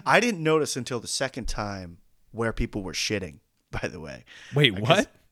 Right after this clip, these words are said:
Speaker 1: the first time through, I was like, "Where are people going to the bathroom?"
Speaker 2: Where were
Speaker 1: That's
Speaker 2: they
Speaker 1: not
Speaker 2: going to the bathroom?
Speaker 1: That room with all the vases in it. Remember that closet they would go into
Speaker 2: Was that
Speaker 1: one
Speaker 2: the
Speaker 1: at
Speaker 2: one
Speaker 1: a
Speaker 2: where the,
Speaker 1: time?
Speaker 2: the
Speaker 1: And it was
Speaker 2: couple
Speaker 1: like
Speaker 2: is hooking up?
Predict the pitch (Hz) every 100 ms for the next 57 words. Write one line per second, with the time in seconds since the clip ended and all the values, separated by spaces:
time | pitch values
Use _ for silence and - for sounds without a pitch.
0 | _ _ - 139 - 175 185 - 160 147
1 | 165 131 123 117 156 277 - 214 165 123
2 | 147 135 104 98 135 139 - 76 123 147
3 | 156 180 147 95 87 90 92 95 98 113
4 | 113 147 135 156 170 147 135 107 110 139
5 | - 104 87 71 - _ _ _ _ 127
6 | 139 127 - 117 120 127 143 143 131 123
7 | 131 127 131 131 143 98 131 139 135 131
8 | 123 113 110 151 127 104 104 98 - 110
9 | - 95 110